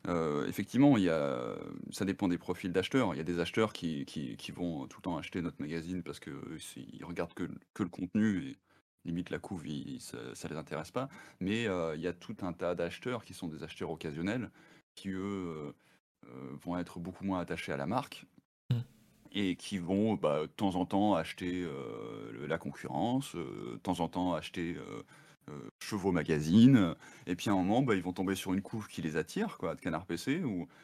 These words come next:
Speaker 1: ou un sujet, hein. Après, attention, hein, je dis pas que,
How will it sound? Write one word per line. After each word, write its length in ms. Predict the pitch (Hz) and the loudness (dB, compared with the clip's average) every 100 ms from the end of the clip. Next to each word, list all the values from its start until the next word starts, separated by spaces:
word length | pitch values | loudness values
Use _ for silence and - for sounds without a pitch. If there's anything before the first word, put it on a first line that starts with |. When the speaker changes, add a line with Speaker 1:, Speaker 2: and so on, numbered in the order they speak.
| - - | -20 -8
Speaker 1:
ou 140 | 90 | -2
un 80 | 90 | 0
sujet, 400 | 87 123 147 190 | 0 0 4 6
hein. 240 | 135 131 107 | 6 4 2
Après, 320 | 87 - 135 | 2 2 4
attention, 500 | 98 98 92 135 120 | 4 0 -2 2 2
hein, 180 | 98 90 | 2 0
je 80 | 85 | -4
dis 120 | 92 | -2
pas 140 | 107 | 0
que, 320 | 104 95 87 | 0 -2 -2